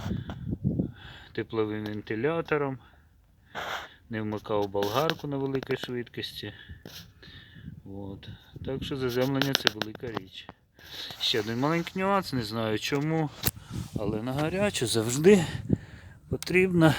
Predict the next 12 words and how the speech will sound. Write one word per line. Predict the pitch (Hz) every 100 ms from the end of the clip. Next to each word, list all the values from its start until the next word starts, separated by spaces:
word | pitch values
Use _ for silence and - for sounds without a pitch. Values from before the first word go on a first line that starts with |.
| -
як | 135 127
тільки | - 131 -
запу-, | 139 131 147 - 160 156 147
зупинив | 139 131 143 143 143
двигуна | 147 139 175 208 185
і |
хочу | 131 135 127
його | - 135
включити, | - 147 - 202 - 139
з-, | 120 - - - - -
завжди | 143 156 214
потрібно | 190 156 180 180 165 143